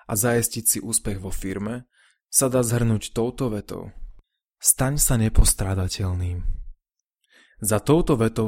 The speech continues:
sa ale skrýva veľké množstvo charakterových vlastností, prístupov k práci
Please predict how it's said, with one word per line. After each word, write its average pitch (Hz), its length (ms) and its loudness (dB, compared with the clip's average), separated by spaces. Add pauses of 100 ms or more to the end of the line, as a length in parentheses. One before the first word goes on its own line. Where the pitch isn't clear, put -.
sa - 160 -4
ale 101 160 -6
skrýva 101 400 -6
veľké 107 400 -6
množstvo 92 480 -6
charakterových 95 800 -10
vlastností, 127 800 -8 (480)
prístupov 127 640 2
k - 80 -8
práci 117 440 0